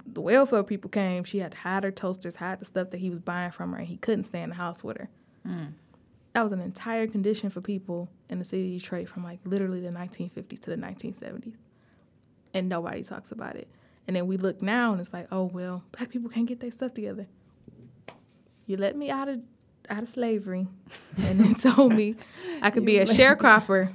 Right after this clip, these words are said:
Speaker 1: <laughs> because, and then still lied to me and told me that I would be able to buy this land and, you know, have something for my family. Never got out of that hole.
Speaker 2: Mm-hmm.
Speaker 1: Then I ran up north,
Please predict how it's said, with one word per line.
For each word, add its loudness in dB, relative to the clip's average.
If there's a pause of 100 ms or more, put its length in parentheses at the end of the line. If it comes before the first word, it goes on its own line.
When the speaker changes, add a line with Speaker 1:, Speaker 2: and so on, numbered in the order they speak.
Speaker 1:
<laughs> -20
because, 8 (920)
and 4
then 6 (420)
still 4
lied 6
to -2
me 2
and -4
told 4
me 0
that -2
I -2
would -6
be -2
able -2
to -6
buy -4
this -6
land -2
and, -4 (300)
you -4
know, -4
have -4
something -6
for -10
my -6
family. -8 (100)
Never -2
got -2
out -2
of -4
that -2
hole. -6
Speaker 2:
Mm-hmm. -12
Speaker 1:
Then -2
I 2
ran 2
up 0
north, 2